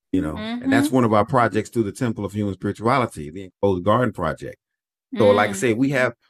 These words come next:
Speaker 1: we have literally a, um, a template where we can actually walk, start walking, who are ready for this, this work and this journey, start
Speaker 2: Mm-hmm.
Speaker 1: walking them towards that place.
Speaker 2: Mm-hmm.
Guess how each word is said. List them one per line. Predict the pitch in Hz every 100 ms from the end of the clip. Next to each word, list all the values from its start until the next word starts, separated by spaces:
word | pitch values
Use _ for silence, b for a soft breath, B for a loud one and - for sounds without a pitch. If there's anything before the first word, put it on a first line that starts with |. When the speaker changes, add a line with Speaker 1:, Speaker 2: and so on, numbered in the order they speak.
| _
Speaker 1:
we | 117 123
have | 131 127
literally | 113 131 143 127 113 -
a, | 101 98 95
um, | 85 95 90 87 87 _
a | -
template | 90 160 139 127 -
where | 113
we | 110 127
can | -
actually | 113 - 104
walk, | 101 113 113 - _ _ _ _
start | 113 101
walking, | 110 113 113 104 104 _ _ _ _ _ _ -
who | 139
are | 120 113
ready | 110 131 131
for | 123
this, | 107 110 95 90
this | 113 98
work | 104 123 113
and | 107
this | 98
journey, | 120 147 107 92 - _
start | 214 113
Speaker 2:
Mm-hmm. | 110
Speaker 1:
walking | 135 143
them | 131 127
towards | 123 123 123 -
that | 135 -
place. | 151 156 - - _ _ _ -
Speaker 2:
Mm-hmm. | 214 220 202